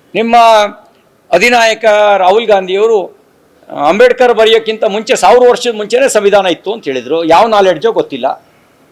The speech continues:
ಯಾವ ಆಕ್ಸ್‌ಫರ್ಡ್ ಯೂನಿವರ್ಸಿಟಿಲಿ ಓದಿದ್ರೋ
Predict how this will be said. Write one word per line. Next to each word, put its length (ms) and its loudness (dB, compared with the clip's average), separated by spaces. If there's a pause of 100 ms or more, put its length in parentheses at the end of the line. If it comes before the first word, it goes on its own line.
(480)
ಯಾವ 260 2
ಆಕ್ಸ್‌ಫರ್ಡ್ 580 0
ಯೂನಿವರ್ಸಿಟಿಲಿ 540 -4
ಓದಿದ್ರೋ 640 0